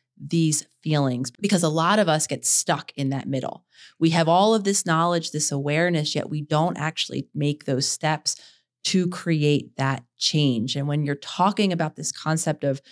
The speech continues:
responsibilities, and again, talking to all of the parents out there, the mothers, those of us who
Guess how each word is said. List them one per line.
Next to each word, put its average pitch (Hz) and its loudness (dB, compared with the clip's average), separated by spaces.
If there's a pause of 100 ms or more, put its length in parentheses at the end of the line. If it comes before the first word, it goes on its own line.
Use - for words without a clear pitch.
(240)
responsibilities, 160 4
and 160 2
again, 151 0
talking 170 -2
to 151 0 (320)
all 190 4
of 175 0
the 175 2
parents 180 -2
out 135 -2
there, 135 0
the 147 0
mothers, 147 2
those 151 0
of 156 -2
us 156 0
who 151 0